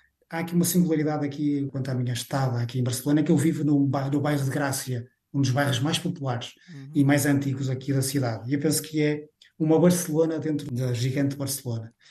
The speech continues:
Speaker 1: E é muito curioso, e, eh, já agora aproveito para partilhar, porque nestes três meses,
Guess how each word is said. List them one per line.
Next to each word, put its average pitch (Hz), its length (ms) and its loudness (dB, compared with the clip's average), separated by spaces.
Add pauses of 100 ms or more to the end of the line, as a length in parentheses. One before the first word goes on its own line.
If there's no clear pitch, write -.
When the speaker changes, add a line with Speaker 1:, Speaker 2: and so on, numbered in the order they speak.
(300)
Speaker 1:
E 175 120 4
é - 20 8
muito 180 180 4
curioso, 175 460 4
e, 123 240 -4
eh, 123 200 -4
já 127 100 -2
agora 143 160 0
aproveito 143 540 -6
para 175 120 -4
partilhar, 151 400 -2
porque - 220 -10 (200)
nestes 156 360 0
três 160 260 0
meses, 160 480 -2